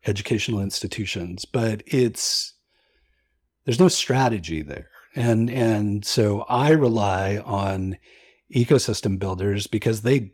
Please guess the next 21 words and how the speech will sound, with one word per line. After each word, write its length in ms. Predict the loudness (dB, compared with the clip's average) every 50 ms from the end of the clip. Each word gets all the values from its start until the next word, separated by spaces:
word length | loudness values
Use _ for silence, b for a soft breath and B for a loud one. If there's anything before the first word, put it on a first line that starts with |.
| _ 0
do 200 | 4 6 6 6
have 200 | 6 4 0 0
that 200 | -2 -4 -4 -6
systemic 540 | -6 -6 -6 -6 -4 -6 -6 -6 -8 -10 -12
view. 460 | -12 -10 -8 -6 -6 -8 -8 -10 b b b b b b b b b b 0
They 200 | 4 4 4 4
do 580 | 2 2 4 6 6 8 8 6 6 4 0 -4 _ -10
talk 340 | -4 -2 -2 -2 -2 -2 -4
to 100 | -4 -4
everybody 720 | -2 -2 -4 -4 -2 -2 -4 -2 -2 -2 0 0 -2 -2
and, 400 | 0 0 0 0 0 0 -2 -2
and 340 | -2 -2 -2 -2 -2 -2
figure 300 | 0 0 0 0 0 0
out 180 | 0 0 0 -2
all 140 | -4 -6 -6
the 80 | -8
pieces 360 | -6 -4 -4 -4 -4 -6 -8 -8
and 140 | -10 -10
parts 480 | -8 -6 -6 -6 -6 -6 -8 -6 -4 -2
and 220 | -2 0 0 -2
how 380 | -2 -2 -2 -2 -2 -4 -6 -8